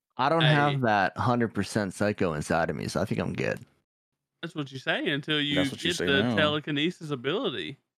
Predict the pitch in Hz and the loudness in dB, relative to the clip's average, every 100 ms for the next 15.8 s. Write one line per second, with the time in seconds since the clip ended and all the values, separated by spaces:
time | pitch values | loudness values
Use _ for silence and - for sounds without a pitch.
0 | _ 107 113 117 117 127 160 - _ _ | _ 0 2 2 2 0 -2 -10 _ _
1 | _ _ 127 113 92 107 113 110 87 95 | _ _ -2 0 2 2 4 4 2 2
2 | 92 90 110 107 107 107 85 82 107 104 | 0 2 2 4 2 0 2 2 0 -2
3 | 104 104 - 107 98 - 117 117 135 92 | 0 -2 0 -4 -2 0 2 4 2 2
4 | 95 90 85 80 - _ _ 92 113 107 | 2 2 0 -4 -6 _ _ 4 4 4
5 | 117 131 - 175 156 175 98 95 92 95 | 4 4 4 4 4 6 6 6 4 2
6 | 90 95 98 - - - 151 - 139 - | 4 2 0 -2 -6 -2 -2 0 0 -2
7 | - - - 202 - - 202 - _ - | -4 -4 -4 -4 -8 -8 -8 -8 _ -20
8 | 190 _ _ _ _ _ _ 113 127 185 | -20 _ _ _ _ _ _ -2 -2 -2
9 | 240 165 117 123 127 120 120 135 139 143 | -4 -2 0 0 0 0 2 2 0 0
10 | 151 151 139 135 143 139 123 123 131 139 | 0 0 0 0 0 0 -4 -4 -4 -4
11 | 151 139 120 165 170 170 156 147 151 156 | -4 -6 -2 -2 0 -2 -2 -2 -2 -2
12 | 175 151 127 131 156 - 185 175 165 165 | -2 -2 -2 -6 -8 -4 -2 -2 -2 -4
13 | 151 156 170 113 139 123 120 113 117 123 | -4 -2 -2 -2 -4 -4 -4 -2 -4 -2
14 | 117 123 147 - 131 127 131 - 131 127 | 0 0 0 -4 -4 -2 -4 -2 0 0
15 | 127 - 123 127 123 117 131 | -2 -4 -2 0 -2 -4 -6